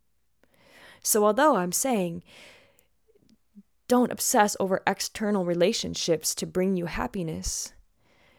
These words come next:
at the same time, if we can be a light to spark joy within someone else's heart, let's do that.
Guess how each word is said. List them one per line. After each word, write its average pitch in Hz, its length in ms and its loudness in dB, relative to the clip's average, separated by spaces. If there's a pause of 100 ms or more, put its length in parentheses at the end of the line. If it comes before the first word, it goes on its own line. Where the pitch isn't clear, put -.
(120)
at 196 120 -12
the 196 80 -14
same 185 300 -6
time, 220 500 -6
if - 160 -6
we 220 100 -4
can 214 180 -2
be 208 180 -2
a 196 100 0
light 190 720 2
to - 140 -8
spark - 580 4
joy 190 480 4
within 180 280 0
someone 202 360 2
else's 185 380 -4
heart, - 440 -2 (1080)
let's 214 240 2
do 220 140 -2
that. 175 240 -8